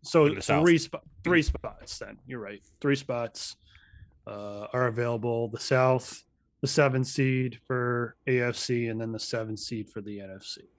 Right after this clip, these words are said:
Speaker 1: So, and, and there's rankings that are, like, seeding is still up in the air a little bit, but, um,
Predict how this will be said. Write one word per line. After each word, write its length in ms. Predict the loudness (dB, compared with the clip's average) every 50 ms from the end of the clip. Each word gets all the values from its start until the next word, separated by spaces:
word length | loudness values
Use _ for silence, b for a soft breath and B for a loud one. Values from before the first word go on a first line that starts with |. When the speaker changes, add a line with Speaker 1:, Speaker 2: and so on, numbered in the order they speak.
| _ _ _
Speaker 1:
So, 420 | -18 -16 -14 -14 -14 -16 -18 -20 _ _ b b b b b b b b b b b b _
and, 260 | 2 4 4 4 4 4
and 380 | 4 6 6 6 4 2 -4 -12 _ _ _ 0
there's 460 | 4 6 8 8 8 8 6 4 0
rankings 840 | -4 -2 0 2 2 4 2 0 0 0 0 0 0 0 -2 -4 -6
that 180 | -6 -6 -6 -8
are, 60 | -8 -6
like, 180 | -8 -8 -8 -12 _ -12
seeding 520 | -10 -2 2 4 6 6 8 8 8 8
is 140 | 6 4 2
still 500 | -2 -2 -2 0 2 2 2 0 0 -2 -2
up 220 | -2 -2 0 0 -4
in 60 | -2
the 100 | -2 -2 -2
air 140 | -2 0 -2
a 60 | -2
little 420 | -2 -4 -2 0 4 4 4 4 4
bit, 280 | 4 4 2 2 -2 -4
but, 240 | -6 -6 -4 -6 -8 -12 _ _ _ _ _ -20 _ _ _ _ _ _ _ -16 _
um, 720 | -10 -8 -6 -6 -6 -6 -6 -8 -8 -10 -12 -14 -16 -18